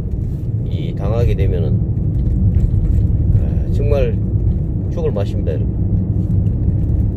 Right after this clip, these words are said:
뭐 출발하다가 조금 가다가 취소가 이렇게,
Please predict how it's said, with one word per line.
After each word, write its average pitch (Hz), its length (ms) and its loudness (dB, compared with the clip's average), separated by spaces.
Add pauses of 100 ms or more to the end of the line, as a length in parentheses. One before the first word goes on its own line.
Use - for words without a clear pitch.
(2000)
뭐 123 160 -4
출발하다가 233 640 -4
조금 175 240 -4
가다가 180 500 -4
취소가 147 400 -4
이렇게, 92 380 -6